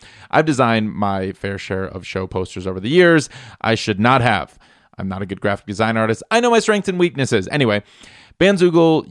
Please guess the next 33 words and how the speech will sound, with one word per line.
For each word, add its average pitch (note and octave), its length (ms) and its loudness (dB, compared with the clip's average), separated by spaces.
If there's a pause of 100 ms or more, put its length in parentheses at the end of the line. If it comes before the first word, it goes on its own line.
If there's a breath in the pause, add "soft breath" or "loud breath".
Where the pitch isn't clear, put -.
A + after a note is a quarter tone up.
you C#3 80 6
don't C3 320 0
need C3+ 320 -2
any G2+ 220 -4
of G2 100 -2
that. F2 380 -8
You G#2 160 -4
can A2+ 180 -4
be D3 340 -2
a D3+ 180 2
horrible D#3 500 6
graphic C3+ 320 2
design A2+ 260 -2
arti-, G#2 480 -2
artist G2+ 300 -6
like G2+ 160 -6
me. D#3+ 240 0
You A#2+ 200 0
don't A#2+ 160 0
need A2+ 280 -6
any C#3 400 -4 (180)
coding A2+ 380 -2
knowledge. B2 440 0 (120)
I B2+ 240 -2
know A#2 260 -2
very, G#2 400 -4
very, G2 400 -6
very A2 480 0
basic G2 380 -8
H F#2+ 240 -10
T G#2 80 -8
M G2 100 -6
L G2 300 -4